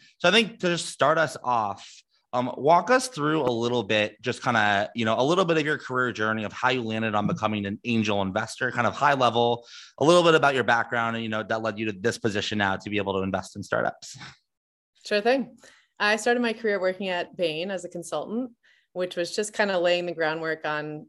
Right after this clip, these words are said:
Speaker 2: all things business related. Um, but I quickly realized that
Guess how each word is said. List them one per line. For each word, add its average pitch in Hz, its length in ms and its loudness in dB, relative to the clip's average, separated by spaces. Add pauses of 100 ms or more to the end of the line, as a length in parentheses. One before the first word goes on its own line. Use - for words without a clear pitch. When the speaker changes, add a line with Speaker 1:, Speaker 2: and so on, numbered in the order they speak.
(120)
Speaker 2:
all 180 160 -2
things 175 340 -4
business 151 460 -6
related. 156 520 0 (120)
Um, 151 360 -4
but 170 220 -2
I 175 240 2
quickly 185 420 -4
realized 156 460 0 (320)
that 156 240 -2